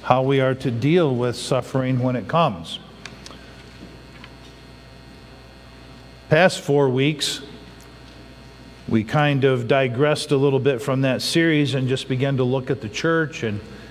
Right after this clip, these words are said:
encourage you to get more involved in church ministry. Last week, obviously, we didn't have church. So this is the final message, message number eighteen. I've been counting.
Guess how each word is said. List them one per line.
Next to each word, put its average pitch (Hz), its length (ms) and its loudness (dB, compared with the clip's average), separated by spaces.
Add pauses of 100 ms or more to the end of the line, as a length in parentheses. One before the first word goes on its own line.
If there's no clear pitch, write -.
(140)
encourage 131 480 0
you 139 80 2
to 135 100 0
get 123 200 -2
more 139 500 0
involved 131 840 0
in 120 200 -2
church 127 380 -2
ministry. 135 600 -2 (960)
Last 113 340 -2
week, 123 220 0
obviously, 120 480 -2
we 117 100 0
didn't 117 160 -2
have 147 220 0
church. - 420 -10 (680)
So - 160 -4
this 151 220 0
is 151 100 0
the 120 100 -2
final 160 420 0
message, 143 480 -2
message 135 480 0
number 147 380 0
eighteen. 147 760 0 (600)
I've 113 260 -2
been 135 160 0
counting. 127 580 -4